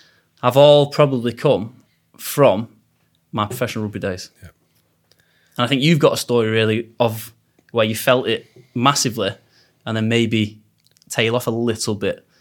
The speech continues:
Speaker 1: didn't you, from your
Speaker 2: In the
Speaker 1: rugby
Speaker 2: rugby
Speaker 1: days?
Speaker 2: environments.
Speaker 1: Yeah. <clears throat> And I think I, I, I can feel that as well towards the end of my days.
Speaker 2: Yeah. Well, you become your environment, don't you? And what's so
Speaker 1: Yeah.
Speaker 2: interesting about that is that even within that sort of micro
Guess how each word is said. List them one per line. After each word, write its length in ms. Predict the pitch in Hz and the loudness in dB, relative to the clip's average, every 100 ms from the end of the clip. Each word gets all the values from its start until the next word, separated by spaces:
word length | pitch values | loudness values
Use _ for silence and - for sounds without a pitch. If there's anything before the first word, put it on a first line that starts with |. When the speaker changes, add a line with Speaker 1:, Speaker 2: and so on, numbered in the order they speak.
| _ _ _ _ | _ _ _ _
Speaker 1:
didn't 160 | 117 95 | -6 -6
you, 120 | 101 - | -6 -8
from 140 | 120 | -6
your 60 | 107 | -2
Speaker 2:
In 60 | 110 | -2
the 60 | |
Speaker 1:
rugby 120 | 101 | 0
Speaker 2:
rugby 140 | 123 - | 2 2
Speaker 1:
days? 100 | 110 | 2
Speaker 2:
environments. 460 | 92 82 73 73 | 0 -6 -10 -8
Speaker 1:
Yeah. 160 | 104 92 - _ - | -6 -6 -10 _ 4
<clears throat> 240 | 185 139 90 - - | 8 6 4 -10 -8
And 80 | 113 | -2
I 40 | |
think 160 | 123 120 | 2 2
I, 140 | 120 | 2
I, 440 | - 113 117 120 | 0 0 2 2
I 40 | 120 | 0
can 240 | 113 101 | -2 -6
feel 380 | - - 139 123 | -8 -4 0 2
that 140 | 104 98 | 2 -2
as 120 | 110 | -4
well 160 | 101 | -4
towards 320 | 95 104 98 104 | -4 -6 -6 -4
the 40 | |
end 140 | 101 | -8
of 80 | 98 | -8
my 60 | 107 | -8
days. 320 | 107 101 - | -6 -6 -6
Speaker 2:
Yeah. 200 | 92 82 - _ _ _ _ _ _ _ _ _ _ | -10 -10 -16 _ _ _ _ _ _ _ _ _ _
Well, 80 | 156 | 2
you 60 | 151 | 4
become 260 | 147 196 185 | 4 4 6
your 80 | |
environment, 400 | 123 117 131 113 98 | 6 6 6 4 4
don't 160 | 123 | 4
you? 180 | 101 - | 2 -2
And 120 | 131 131 | 0 0
what's 160 | 123 | 2
so 100 | 147 | 4
Speaker 1:
Yeah. 60 | 147 | 4
Speaker 2:
interesting 240 | 147 - 117 | 4 2 2
about 200 | 110 107 | 4 4
that 220 | 120 101 | 4 2
is 80 | 101 | 0
that 180 | 107 - | -2 0
even 280 | 139 143 135 | 2 4 6
within 260 | 120 120 113 | 6 6 8
that 380 | 107 104 - | 6 6 0
sort 160 | - 107 | -4 0
of 60 | 104 | 4
micro 840 | 110 127 131 - 117 101 101 87 | 6 4 2 2 4 4 4 0